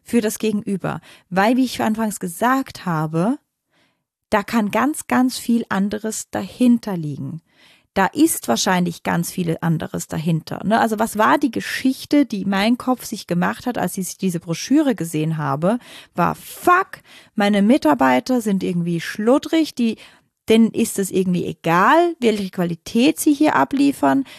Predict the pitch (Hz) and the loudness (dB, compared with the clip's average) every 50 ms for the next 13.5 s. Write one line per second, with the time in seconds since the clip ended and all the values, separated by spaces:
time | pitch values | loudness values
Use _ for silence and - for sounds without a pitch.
0 | - - _ _ _ - 214 214 214 214 214 214 220 214 214 214 196 196 208 214 | -20 -20 _ _ _ -6 -2 -2 0 0 2 2 2 2 0 0 0 2 0 0
1 | 214 - - 220 202 196 185 - - - 190 180 - - 180 180 175 170 165 156 | 0 0 -2 -2 0 0 -2 -2 -2 0 0 0 0 0 2 2 2 2 0 0
2 | - - 139 139 156 - - 214 214 254 302 320 311 285 240 - 247 220 - - | -2 -2 -4 -4 -6 -2 0 2 4 4 4 4 4 2 2 2 0 0 2 2
3 | 226 269 294 269 - 269 262 240 226 233 226 233 - 247 240 226 220 202 180 190 | 4 4 4 2 2 0 0 0 0 0 -4 -4 -2 -2 -2 0 0 -2 0 2
4 | 220 233 208 220 226 220 214 226 226 233 226 196 - 196 - - - - 185 185 | 2 2 4 4 2 2 4 4 4 4 4 4 2 -2 -4 -8 -4 2 2 4
5 | 185 185 185 185 180 180 175 - _ _ - 196 180 - - - - 160 - - | 4 4 4 4 2 2 0 -4 _ _ -2 -2 -2 -2 -4 -8 -10 -10 -10 -8
6 | - - - - - - - - - - - - - - - - 339 - - 403 | -10 -10 -10 -10 -12 -14 -16 -20 -20 -20 -20 -20 -4 2 2 2 2 4 2 2
7 | 381 339 320 - 302 247 269 262 240 226 226 202 208 190 196 180 175 170 175 175 | 4 2 2 2 2 4 4 4 4 4 4 2 0 -2 -2 -2 -2 -2 -2 -4
8 | 165 - - - - 277 311 330 339 294 254 202 175 185 175 165 - 160 147 156 | -6 -6 -8 -2 2 2 4 4 2 2 0 0 0 0 -2 -2 -2 -4 -2 0
9 | 160 175 214 - - - - - 240 _ _ _ _ _ 226 233 262 302 302 285 | 0 0 -2 -4 -12 -20 -20 -20 -20 _ _ _ _ _ 4 6 6 6 4 2
10 | - - - _ _ _ _ _ - - - 311 349 359 415 403 - - 294 226 | 0 -6 -12 _ _ _ _ _ -4 2 4 4 6 6 4 2 2 0 -2 0
11 | 247 285 320 285 - - 214 - - - 262 277 294 330 - _ _ _ - 190 | 2 2 2 2 0 -6 -8 -6 0 2 4 4 4 2 -2 _ _ _ -2 -2
12 | 185 - - 226 240 269 269 285 262 - - - - - 269 277 294 294 285 - | -2 0 2 2 2 4 2 0 -2 -4 -10 -14 -2 2 4 4 4 4 2 0
13 | - 156 147 143 - - - - - | -6 -6 -8 -8 -8 -12 -16 -16 -20